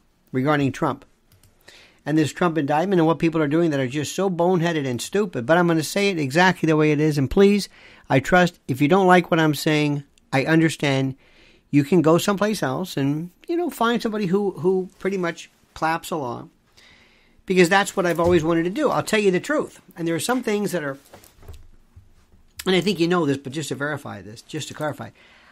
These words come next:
I can say some things that Trump is doing, or his team, or his family, or whatever it is. It's nothing to do with whether I, you know, he is a president, or as a person, or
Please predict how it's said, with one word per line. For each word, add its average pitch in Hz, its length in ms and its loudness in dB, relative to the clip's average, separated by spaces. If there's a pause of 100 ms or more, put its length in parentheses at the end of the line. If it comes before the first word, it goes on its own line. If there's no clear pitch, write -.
(240)
I 240 220 6
can 220 200 0
say 180 280 2
some 131 240 -2
things 123 480 -6 (260)
that 127 160 -6
Trump 180 320 -4
is 110 140 -6
doing, 180 640 -2
or 104 140 -12
his 95 180 -14 (100)
team, 175 540 -2 (320)
or 113 100 -6
his - 160 -10
family, 165 600 -4
or 120 180 -6
whatever 151 260 -4
it 120 80 -6
is. 117 80 -12 (760)
It's - 120 -10
nothing 233 220 2
to 170 100 6
do 180 160 6
with 143 180 4
whether 131 320 0
I, 107 240 -10
you 131 100 -18
know, 98 140 -16 (180)
he 120 200 -8
is 98 120 -8
a 92 60 -18
president, 170 1040 -4
or 82 300 -18
as - 100 -20
a - 20 -20
person, 147 1120 -8
or 98 220 -18